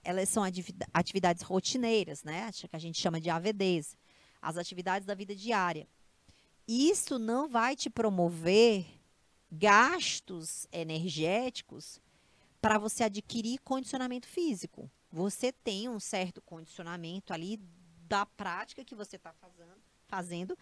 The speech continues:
mas não vai te levar aos benefícios que o exercício vai te propor, que a gente vai já na outra aula falar sobre os benefícios que esse exercício vai propor pra você.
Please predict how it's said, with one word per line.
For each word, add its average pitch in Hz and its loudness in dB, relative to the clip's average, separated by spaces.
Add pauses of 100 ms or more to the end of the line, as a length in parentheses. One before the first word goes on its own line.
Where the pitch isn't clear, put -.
(340)
mas 247 2
não 285 -2
vai 262 0
te 277 -8
levar 220 -2
aos 226 -4
benefícios 302 0
que - -8
o 262 0
exercício 240 -4
vai 226 -2
te - -8
propor, 220 0
que - -6
a 202 0
gente 202 -12
vai 185 -2
já 190 4
na 196 0
outra 202 -2
aula 196 -4
falar 208 -4
sobre 220 -4
os 240 -6
benefícios 247 -4
que 214 -6
esse 185 -8
exercício 165 -12
vai 151 -4
propor 151 -10
pra 156 -6
você. 139 -6